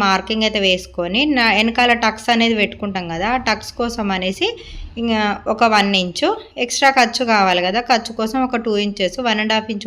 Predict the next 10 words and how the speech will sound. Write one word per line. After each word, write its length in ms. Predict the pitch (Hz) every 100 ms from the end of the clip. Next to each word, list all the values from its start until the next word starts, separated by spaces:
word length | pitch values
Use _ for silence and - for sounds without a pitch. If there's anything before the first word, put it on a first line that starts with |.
| 208
కూడా 120 | 208
పెట్టుకోవచ్చు, 440 | 190 190 185 185 254 240
టూ 60 | 202
ఇంచెస్ 240 | 196 202 196
కూడా 120 | 190 185
పెట్టుకోవచ్చు, 560 | 175 - 175 175 277 330 - - - _
మీ 80 | 220 220
ఇష్టం 260 | 220 214 196
అండి. 200 | 190 262 - - - -
నేనైతే 320 | 247 254 254